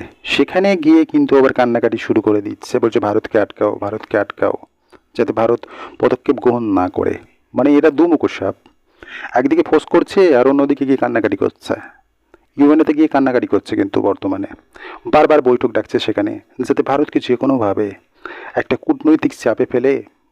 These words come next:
থামানো যায়। কিন্তু ভারত সরকার কিন্তু স্পষ্টত বলে দিয়েছে যে কোনো দেশ উ-, উপদেশ দিতে এলে উপদেশের প্রয়োজন নেই, যদি সাথী হতে চাই, যদি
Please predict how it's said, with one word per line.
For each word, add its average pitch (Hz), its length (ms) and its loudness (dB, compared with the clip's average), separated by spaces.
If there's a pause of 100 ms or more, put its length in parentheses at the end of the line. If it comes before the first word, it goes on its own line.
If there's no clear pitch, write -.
(140)
থামানো 123 300 -2
যায়। 104 140 0
কিন্তু 143 360 2
ভারত 123 340 -6
সরকার - 360 -4
কিন্তু 113 320 0
স্পষ্টত 104 520 -4
বলে 98 240 0
দিয়েছে 98 440 -6 (760)
যে 170 100 2
কোনো 190 220 2
দেশ 110 500 0 (1000)
উ-, - 320 -2
উপদেশ 170 440 2
দিতে 143 300 2
এলে 101 200 0 (480)
উপদেশের 156 380 2
প্রয়োজন 120 340 2
নেই, 101 300 0 (560)
যদি 320 120 2
সাথী 104 400 -2
হতে - 260 -2
চাই, - 300 -6 (540)
যদি 156 260 2